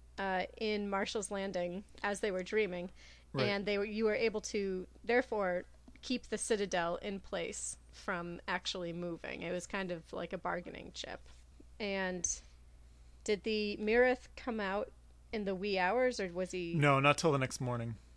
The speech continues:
Speaker 1: Oh, okay. And you guys were able to, to talk to him then?
Speaker 2: Yep. Yep. He was looking around for stuff, and we're like, "Hey, <laughs> what are you looking for? You're looking for something. We can help you find it." And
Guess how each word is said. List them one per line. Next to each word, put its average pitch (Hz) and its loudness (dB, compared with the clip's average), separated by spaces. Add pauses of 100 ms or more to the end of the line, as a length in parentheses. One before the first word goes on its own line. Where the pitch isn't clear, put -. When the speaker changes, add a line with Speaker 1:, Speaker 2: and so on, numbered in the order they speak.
(120)
Speaker 1:
Oh, 190 -2
okay. - -10 (880)
And 220 0
you 196 0
guys 185 2
were 180 0
able 175 -2
to, 165 -2
to - -12
talk 170 -6
to 185 -4
him 180 -4
then? 190 -6 (560)
Speaker 2:
Yep. 170 8 (320)
Yep. 143 6
He 147 6
was 147 6
looking 156 4
around 147 8
for 151 2
stuff, 143 6 (100)
and 123 2 (520)
we're 139 -2
like, 120 0
"Hey, 147 6 (360)
<laughs> - -8
what 143 6
are 156 8
you 151 6
looking 147 2
for? 117 0 (260)
You're 135 2
looking 165 4
for 143 4
something. 135 6 (100)
We 143 8
can 156 6
help 143 6
you 135 2
find 131 6
it." - 0 (1040)
And 131 6